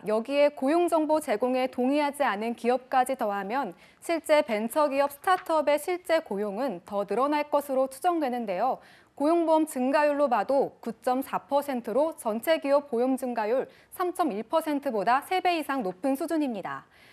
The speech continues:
반면 민간 분야는 공공부문보다 상대적으로 고용이 부진한 상황인데요.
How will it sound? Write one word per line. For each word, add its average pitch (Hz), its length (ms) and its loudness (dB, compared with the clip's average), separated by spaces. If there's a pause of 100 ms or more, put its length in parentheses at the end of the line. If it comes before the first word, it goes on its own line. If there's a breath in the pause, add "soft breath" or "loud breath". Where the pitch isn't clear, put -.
(200 soft breath)
반면 277 360 2
민간 294 360 2
분야는 285 500 0
공공부문보다 269 960 2
상대적으로 302 720 0
고용이 220 400 -4
부진한 262 540 -4
상황인데요. 220 800 -2